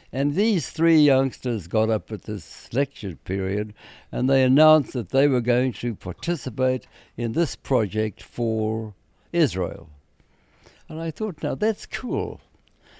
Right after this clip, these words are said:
So I went up to them, congratulated them, and I asked them if they had any money, and they said, "No, we don't have any money."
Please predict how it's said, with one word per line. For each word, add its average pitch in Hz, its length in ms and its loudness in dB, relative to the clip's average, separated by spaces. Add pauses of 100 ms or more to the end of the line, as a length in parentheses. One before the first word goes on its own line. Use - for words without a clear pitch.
(120)
So 131 320 0
I 131 100 4
went 165 220 4
up 139 160 2
to 127 100 4
them, 127 300 2
congratulated 113 880 -2
them, 123 280 0
and 101 260 -6 (680)
I 135 120 -2
asked 220 300 0
them 175 80 2
if 139 100 -4
they 131 160 0
had 156 180 2
any 113 240 2
money, 139 380 0
and 80 160 -6
they 95 100 -2
said, 107 240 -4
"No, 123 180 -4
we 101 140 -2
don't 123 280 -2
have 80 180 -4
any 78 160 -10
money." 87 340 -12